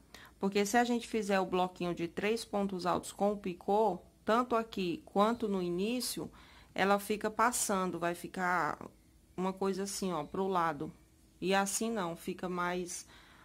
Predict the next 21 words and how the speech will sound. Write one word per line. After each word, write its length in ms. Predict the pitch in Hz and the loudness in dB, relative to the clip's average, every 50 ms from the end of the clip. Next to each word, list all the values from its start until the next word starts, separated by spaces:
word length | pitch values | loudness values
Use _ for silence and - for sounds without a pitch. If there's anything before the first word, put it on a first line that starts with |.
| - - | -8 -2
mais 160 | - 190 190 | 0 0 0
delicado, 720 | 190 190 196 196 208 202 - - - 170 160 147 143 147 | 2 2 0 0 0 -4 -6 -6 -4 -4 -4 -2 -2 -2
na 120 | 160 170 175 | -2 0 0
minha 200 | 180 180 180 180 | 0 0 -2 -4
opinião, 580 | 180 - 190 190 196 196 185 151 139 139 151 - - | -4 -2 -2 0 2 0 0 -2 -4 -8 -12 -10 -4
tá? 280 | 196 196 214 233 269 262 - - - - - - - - - - - - - - - - - - - - _ - | -2 0 0 0 -2 -6 -10 -18 -20 -20 -20 -20 -20 -20 -20 -20 -20 -20 -20 -20 -20 -20 -20 -20 -20 -16 _ -6
Então, 360 | 185 196 202 247 240 254 262 | -4 0 4 4 4 4 4
é 120 | 269 262 | 2 2
isso, 360 | 226 185 175 175 - - 180 | 0 0 -2 -2 -4 -2 -2
ó. 80 | 156 160 | -2 0
Eu 100 | 165 185 | -2 -2
espero 400 | 196 - - - 214 208 202 202 | -2 -2 0 0 2 2 2 0
que 100 | 202 208 | -2 -4
vocês 460 | 185 180 185 180 - 180 170 170 - | -6 -6 -6 -4 -2 -2 -2 -2 -4
tenham 320 | - - 165 160 165 165 160 | -4 -4 -2 -2 -2 -2 -2
gostado. 880 | 175 180 190 190 - - - 170 165 165 165 165 170 170 185 208 247 262 - - - - - - - - - - | -2 -2 -2 -4 -4 -2 0 2 2 4 2 2 0 0 -2 -2 -2 -4 -6 -10 -20 -20 -20 -20 -20 -20 -20 -20
Ficou 400 | - - 196 185 - - 190 190 | -10 -8 -8 -4 0 2 2 2
muito 400 | 190 190 196 214 240 240 247 240 | 2 2 2 2 2 2 0 0
lindo. 560 | 208 190 185 175 175 185 196 196 220 254 277 - - - _ - - - | 0 2 0 0 0 0 0 0 0 -2 -2 -4 -10 -20 _ -20 -12 -6
Eu 220 | - 175 185 185 208 | -2 0 2 2 2
amei 480 | 233 269 262 214 170 160 151 165 170 | 2 2 0 0 0 -2 -4 -6 -8